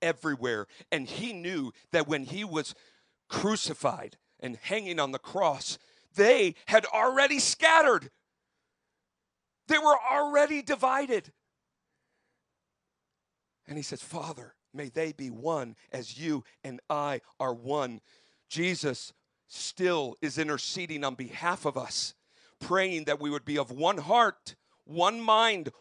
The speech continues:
one body. Differences, disagreements, backgrounds, baggage, bumps and bruises, that we would be one. And I believe what this world ne-, needs right now in twenty twenty is it needs the church of Christ to be one.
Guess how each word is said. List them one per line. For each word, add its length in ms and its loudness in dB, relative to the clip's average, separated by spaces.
one 380 2
body. 500 6
Differences, 800 2
disagreements, 1300 -2
backgrounds, 720 6
baggage, 920 4
bumps 360 4
and 120 -4
bruises, 680 -2
that 140 4
we 100 -2
would 160 2
be 100 -2
one. 300 0
And 120 0
I 140 6
believe 320 -4
what 140 2
this 180 -4
world 280 -2
ne-, 360 -8
needs 320 -10
right 340 0
now 220 0
in 80 -8
twenty 320 -4
twenty 340 -2
is 140 -8
it 140 -8
needs 240 -10
the 120 -10
church 460 -6
of 140 -10
Christ 420 -2
to 80 -10
be 120 -10
one. 320 -10